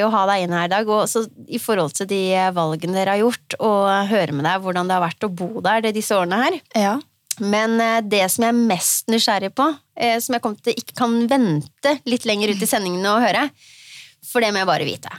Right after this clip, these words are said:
Speaker 1: Dere var kjempeflinke med å velge akustikkløsninger i, eh, dere har jo en kjempetakhøyde i annen etasje der.
Speaker 2: Ja.
Speaker 1: Eller generelt, egentlig, når du kommer inn ved trappeoppgangen,
Speaker 2: Mm.
Speaker 1: så er det en stor, eh, takhøyde.
Speaker 2: Mm.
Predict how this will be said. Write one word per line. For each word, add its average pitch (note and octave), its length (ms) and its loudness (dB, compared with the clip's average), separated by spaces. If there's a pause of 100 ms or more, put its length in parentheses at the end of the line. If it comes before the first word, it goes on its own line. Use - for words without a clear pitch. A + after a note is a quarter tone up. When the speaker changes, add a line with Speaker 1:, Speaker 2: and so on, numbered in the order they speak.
(320)
Speaker 1:
Dere G#3+ 180 2
var G#3+ 300 2
kjempeflinke E3 1000 -4
med F#3+ 260 -2
å F#3 100 0
velge D#3+ 300 -4 (840)
akustikkløsninger F3 960 -2
i, F3 340 -4
eh, F3 260 0
dere F#3+ 240 -2
har F3 160 2
jo E3+ 160 0
en F#3 220 -6
kjempetakhøyde E3+ 1160 -4
i G3+ 80 0
annen D3+ 240 -2
etasje D3+ 320 -4
der. A3 280 0
Speaker 2:
Ja. F#3 180 -2 (180)
Speaker 1:
Eller G3+ 240 0
generelt, G3 600 -2
egentlig, G#3 300 -2
når F#3 120 -2
du F3+ 60 -4
kommer F3+ 240 -2
inn E3 80 0
ved E3+ 100 -4
trappeoppgangen, F3 540 -2
Speaker 2:
Mm. A#3+ 60 2
Speaker 1:
så A3 120 2
er F3+ 60 0
det G#3 80 0
en A3 60 0
stor, G3 400 -2
eh, G3+ 580 0
takhøyde. G3 640 -2
Speaker 2:
Mm. A3 460 0